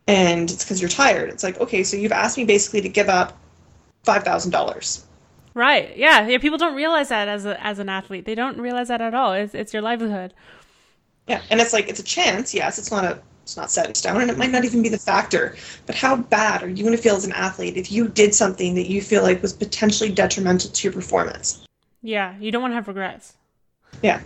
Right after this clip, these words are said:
Speaker 1: And a lot of my friends absolutely, like, this isn't really a problem for me anymore. My friends really respect what I do, and they respect my time, and they respect that a lot of what I do is recovery.
Speaker 2: Mm-hmm.
Speaker 1: And, um, you know, like, I've missed three weddings,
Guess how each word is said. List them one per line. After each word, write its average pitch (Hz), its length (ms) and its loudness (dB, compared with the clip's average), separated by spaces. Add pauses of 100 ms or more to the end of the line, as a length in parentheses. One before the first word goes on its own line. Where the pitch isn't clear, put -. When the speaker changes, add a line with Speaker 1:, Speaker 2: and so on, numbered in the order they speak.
Speaker 1:
And 220 120 6
a 233 40 10
lot 254 140 8
of 330 60 2
my 302 100 4
friends 185 520 0
absolutely, 190 440 0
like, 185 200 2
this - 180 -2
isn't 214 160 2
really 190 240 2
a 165 120 -2 (160)
problem 180 380 0
for 190 160 -2
me 202 140 4
anymore. 202 540 4
My 240 80 2
friends 240 340 6
really 190 340 8
respect 175 400 -2
what 190 100 0
I 175 80 2
do, 175 300 2
and 175 100 0
they 175 80 0
respect 180 420 0
my 190 80 -4
time, 185 360 0
and 185 80 2
they 180 60 2
respect 175 420 2
that - 260 2 (600)
a 208 60 6
lot 196 180 6
of 196 100 2
what 202 100 4
I 196 60 2
do 185 180 2
is 185 140 0
recovery. - 480 -2 (300)
Speaker 2:
Mm-hmm. 202 320 -10 (340)
Speaker 1:
And, 180 640 0
um, 190 460 2
you 196 100 0
know, 190 120 4
like, 190 160 6
I've 208 140 4
missed - 540 2
three - 300 0
weddings, 185 640 -2